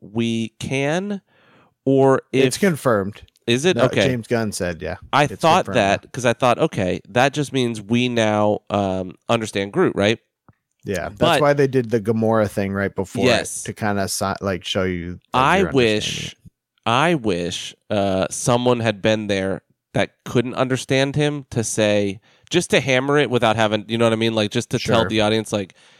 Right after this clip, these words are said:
Speaker 1: so someone could say, like, "What did he say?" And then they could be
Speaker 2: Mm-hmm.
Speaker 1: like, "He said, you know, 'I love you guys.'"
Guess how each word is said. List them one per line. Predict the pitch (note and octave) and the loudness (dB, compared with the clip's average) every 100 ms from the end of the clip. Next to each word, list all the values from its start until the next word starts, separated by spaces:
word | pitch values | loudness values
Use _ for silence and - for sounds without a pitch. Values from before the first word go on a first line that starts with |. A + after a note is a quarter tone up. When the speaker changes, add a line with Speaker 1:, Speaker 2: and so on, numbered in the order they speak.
| _ _ - - | _ _ -20 -8
Speaker 1:
so | - A#2 | 0 0
someone | - C#3 B2+ B2+ A#2 | 2 2 4 2 0
could | A#2+ - | -4 -2
say, | A2+ | 0
like, | G#2 G2+ F2+ - _ - | 2 0 -2 -8 _ -12
"What | E2+ F2 | -8 -4
did | B2 | -4
he | D#3 | -2
say?" | E3+ F3 F#3 E3+ _ _ _ | 0 0 0 -4 _ _ _
And | - G#2+ G#2+ | -4 -2 0
then | G2+ | 0
they | G2 | 0
could | G#2 | 0
be | G2+ | 0
Speaker 2:
Mm-hmm. | G2 | 0
Speaker 1:
like, | F#2+ | -2
"He | - G#2+ | -6 -8
said, | - G#2 G2 F#2+ F2+ _ | -2 0 0 -2 -8 _
you | G2+ | -8
know, | F#2 F2 E2 - _ _ _ - | -6 -6 -8 -12 _ _ _ -10
'I | G2+ | -8
love | F#2+ F#2+ | -4 -6
you | F2+ | -6
guys.'" | E2+ B1 C2 A#1 | -8 -10 -10 -14